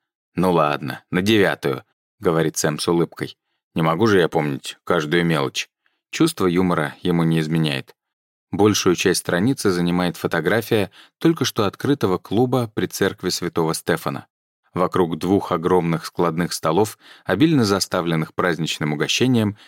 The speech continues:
сидят довольные детишки в рождественских колпачках. Над помещением протянут баннер, возвещающий об этом радостном событии.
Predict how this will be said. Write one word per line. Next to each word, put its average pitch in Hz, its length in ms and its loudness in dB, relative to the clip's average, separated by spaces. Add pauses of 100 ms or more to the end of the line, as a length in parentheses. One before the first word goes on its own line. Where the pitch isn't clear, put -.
(120)
сидят 143 380 -2
довольные 101 460 2
детишки 90 680 -2 (240)
в 87 100 -2
рождественских 85 840 -4
колпачках. - 720 -4 (440)
Над 95 260 0
помещением 107 760 2
протянут 82 520 -2
баннер, 113 380 0 (100)
возвещающий 95 800 2
об 82 160 0
этом 87 400 -2
радостном 78 480 -2
событии. 80 640 -4